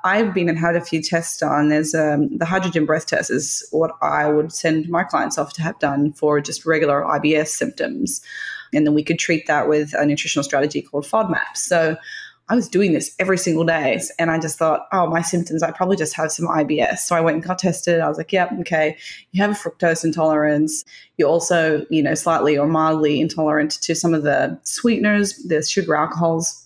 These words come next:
So I know, like, that was just some of the foods that I just knew if I was gonna eat them, I'd probably have <laughs> some kind of gastrointestinal symptoms or G I, uh, discomfort. But this kind of went on and <laughs> on and on for, like, probably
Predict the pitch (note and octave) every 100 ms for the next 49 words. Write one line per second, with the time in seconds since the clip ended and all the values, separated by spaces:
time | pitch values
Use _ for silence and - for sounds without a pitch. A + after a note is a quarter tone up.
0 | _ _ _ _ - F#3 D#3+ D#3+ D#3+ D#3
1 | D#3+ D#3 - - - - - _ - F3
2 | E3+ - E3+ - - - F#3+ E3+ F#3 E3+
3 | D#3+ E3 D3+ D#3 - - - F#3 F3+ E3+
4 | D#3 D#3 D3+ D#3+ G#3+ G#3+ F3 D#3 D3+ D#3
5 | D#3 E3 F#3 F3 A3+ G3+ - D3+ D#3+ -
6 | - D#3+ D#3 D#3+ D#3 A3+ A3+ F3 D3+ D3+
7 | D3+ D3+ - E3 E3 F3 D#3 D#3 C#3 D3
8 | C#3+ D3+ E3 - D#3 D3+ C#3+ - - -
9 | - _ - F3+ E3 - - F3 A3 B3
10 | A#3+ F3 F3+ F3+ F#3+ F3 A#3 A#3+ - A#3
11 | A3 F#3+ F3+ F3+ D#3+ E3+ E3+ G#3+ C#4 A#3+
12 | E3 E3+ E3+